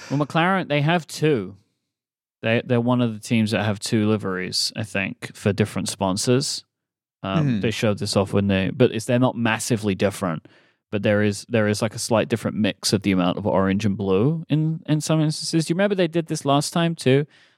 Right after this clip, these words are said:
Speaker 1: Like, there was, like, one race where they had the car that had a lot more blue in it, uh, in this
Speaker 2: Yeah.
Speaker 1: past season. I think they,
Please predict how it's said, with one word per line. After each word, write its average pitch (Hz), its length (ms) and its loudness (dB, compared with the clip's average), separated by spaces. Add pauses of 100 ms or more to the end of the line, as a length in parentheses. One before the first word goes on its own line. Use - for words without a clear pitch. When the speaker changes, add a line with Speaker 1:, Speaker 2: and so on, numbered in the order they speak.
Speaker 1:
Like, 120 80 0
there 127 100 4
was, 127 120 0
like, 127 120 2
one 120 280 0
race 117 400 0
where 110 160 2
they 104 180 0
had 110 220 0
the 110 80 -6
car 110 340 2
that 92 80 -8
had 110 120 -2
a 104 40 0
lot 107 180 2
more 107 220 2
blue 101 320 0
in 127 120 4
it, 147 160 0 (240)
uh, 104 240 2
in 101 120 0
this 101 160 -2
Speaker 2:
Yeah. 147 140 4
Speaker 1:
past 107 140 0
season. 135 460 0 (400)
I 120 40 2
think 120 200 2
they, 120 140 -2